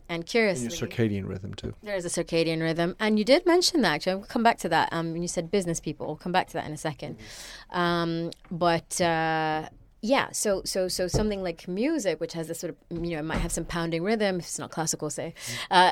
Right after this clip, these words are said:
Speaker 1: you know, that after a while, you will actually see that showing up as an entrainment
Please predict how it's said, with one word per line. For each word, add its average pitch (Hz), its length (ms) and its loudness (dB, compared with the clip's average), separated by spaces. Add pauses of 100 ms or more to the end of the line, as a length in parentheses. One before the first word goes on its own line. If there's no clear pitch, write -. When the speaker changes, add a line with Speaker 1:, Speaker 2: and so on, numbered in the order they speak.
Speaker 1:
you 240 140 2
know, 175 280 2
that 196 560 2
after 190 280 -4
a - 20 0
while, 196 200 4
you 185 180 -4
will 185 140 2
actually 190 380 0
see 202 260 -4
that 175 280 2
showing 180 360 0
up - 300 -4
as 175 120 -2
an 175 60 0
entrainment 175 720 -2